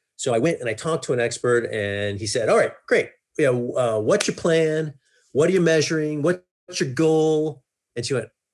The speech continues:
"Oh." And then she realized in that moment why she wasn't getting any better, right? So I'm kinda, like, with that in mind,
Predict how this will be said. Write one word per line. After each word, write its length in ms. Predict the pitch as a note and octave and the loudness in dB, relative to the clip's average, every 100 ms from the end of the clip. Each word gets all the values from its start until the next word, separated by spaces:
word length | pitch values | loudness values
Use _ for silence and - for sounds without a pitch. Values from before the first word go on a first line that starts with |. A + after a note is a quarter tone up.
| _ - | _ -16
"Oh." 1200 | C3+ D#3 F3+ F#3 F3+ E3 D3+ B2 A2 G2 F#2 F#2 | -12 -8 -6 -6 -4 -2 0 0 0 0 -2 -2
And 140 | A#2 | 0
then 140 | C#3+ D#3+ | 2 2
she 140 | - | 2
realized 460 | D#3+ E3+ D#3 B2+ B2 | 4 4 4 4 2
in 60 | |
that 160 | C3 C3 | 0 0
moment 360 | D#3 B3 D3+ B2+ | 0 2 2 2
why 160 | B2+ | 0
she 120 | B2+ | 0
wasn't 280 | C#3 C3+ C3+ | 0 2 2
getting 180 | C#3 B2 | 0 -2
any 140 | B2 | -4
better, 460 | A#2 A2 B2 - - _ _ _ _ _ | -6 -4 -4 -6 -10 _ _ _ _ _
right? 300 | A2+ A2+ B2+ C3 | -2 0 0 0
So 140 | D3+ | 0
I'm 120 | D3 | 2
kinda, 280 | E3+ A3 A3+ | 2 2 2
like, 120 | E3 | 0
with 100 | D#3 | 0
that 180 | G3+ B3 | 0 2
in 140 | G#3+ | 2
mind, 420 | D3 B2+ B2 B2 | 2 2 0 -2